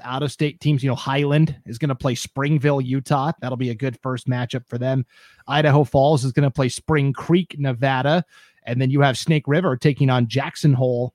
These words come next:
Wyoming. That'll be a good matchup for the Panthers, um, as well. And by the way, speaking of Snake Panther boys hoops, uh, a couple weeks ago, Luke Higginson crossed the one thousand point mark for his career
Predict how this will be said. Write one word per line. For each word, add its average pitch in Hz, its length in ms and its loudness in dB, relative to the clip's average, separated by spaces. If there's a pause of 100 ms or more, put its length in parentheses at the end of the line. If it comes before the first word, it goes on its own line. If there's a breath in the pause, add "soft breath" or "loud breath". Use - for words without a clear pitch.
Wyoming. 123 600 -2 (200)
That'll 139 160 -6
be 135 140 -2
a 120 40 -4
good 127 160 -4
matchup 123 380 -2
for 123 100 -4
the 110 80 -8
Panthers, 110 560 -8 (380 soft breath)
um, 107 600 -4
as 113 220 -10
well. 123 240 2
And 131 220 2
by 147 100 6
the 147 80 2
way, 147 300 2
speaking 139 360 -4
of 110 80 -6
Snake 143 360 -2
Panther 117 520 -4 (140)
boys 120 320 -6
hoops, - 420 0 (420 soft breath)
uh, 113 540 -4
a 120 80 -8
couple 135 360 -4
weeks 156 300 -2
ago, 117 320 -2
Luke 123 300 2
Higginson 120 720 -2
crossed 123 400 -4
the 123 60 -2
one 117 220 -2
thousand 131 480 -2
point 143 260 -4
mark 120 280 -4
for 120 160 -8
his 120 200 -6
career 107 540 -2